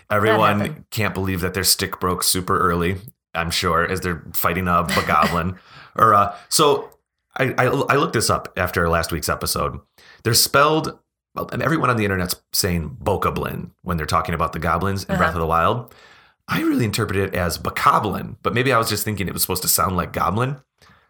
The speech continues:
Speaker 2: But everybody says bokoblin.
Speaker 1: I don't try to pronounce it at all. I just say scary,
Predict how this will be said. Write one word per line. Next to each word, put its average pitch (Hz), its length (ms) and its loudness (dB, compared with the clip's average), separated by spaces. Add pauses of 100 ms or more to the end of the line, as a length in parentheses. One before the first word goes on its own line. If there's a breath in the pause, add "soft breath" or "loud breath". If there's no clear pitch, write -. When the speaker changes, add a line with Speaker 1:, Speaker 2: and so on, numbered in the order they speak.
(120 soft breath)
Speaker 2:
But - 100 -8
everybody - 260 -4
says - 180 -4
bokoblin. - 640 -6
Speaker 1:
I 202 140 -4
don't 254 380 4
try 214 200 0
to 202 60 -4
pronounce 190 400 0
it 196 80 2
at 175 100 2
all. 190 460 6
I 175 380 2
just 170 400 0
say 165 500 0
scary, 208 960 -2